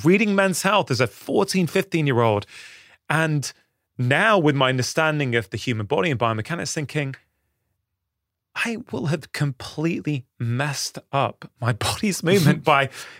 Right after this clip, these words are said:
Speaker 1: being in this sort of crunch position, trying to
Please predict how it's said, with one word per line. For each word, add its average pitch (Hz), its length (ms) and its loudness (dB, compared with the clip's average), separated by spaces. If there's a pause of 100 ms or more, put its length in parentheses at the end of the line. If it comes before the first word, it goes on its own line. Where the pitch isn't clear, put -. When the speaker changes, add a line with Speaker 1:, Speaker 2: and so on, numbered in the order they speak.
(100)
Speaker 1:
being 170 180 2
in 190 80 0
this 165 140 2
sort 185 160 2
of - 140 0
crunch 202 440 2
position, 160 540 2 (340)
trying 180 340 4
to 143 280 4